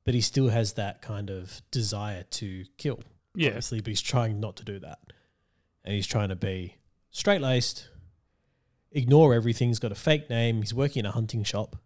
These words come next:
Speaker 1: because why wouldn't you?
Speaker 2: Yeah.
Speaker 1: Um, and he's trying to ignore everything kind of thing. But I think he's gonna start getting, like,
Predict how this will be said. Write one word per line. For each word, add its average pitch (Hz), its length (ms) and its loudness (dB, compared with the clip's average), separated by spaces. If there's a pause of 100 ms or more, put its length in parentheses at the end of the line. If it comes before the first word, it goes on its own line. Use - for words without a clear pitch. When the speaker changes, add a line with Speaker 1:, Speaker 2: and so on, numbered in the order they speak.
(120)
Speaker 1:
because 110 200 -4
why 104 140 -2
wouldn't 101 260 -4
you? 143 160 2 (560)
Speaker 2:
Yeah. 139 220 -2 (160)
Speaker 1:
Um, 117 480 4 (1120)
and 139 140 4
he's 120 120 6
trying 123 200 4
to 113 60 4
ignore 98 600 -2 (800)
everything 101 400 -8 (100)
kind 98 200 -8
of 92 60 -10
thing. 92 160 -12 (1200)
But 131 160 6
I 123 80 6
think 160 180 0
he's 175 140 0
gonna 180 160 2
start 135 400 -2
getting, 113 340 -2
like, 95 440 -10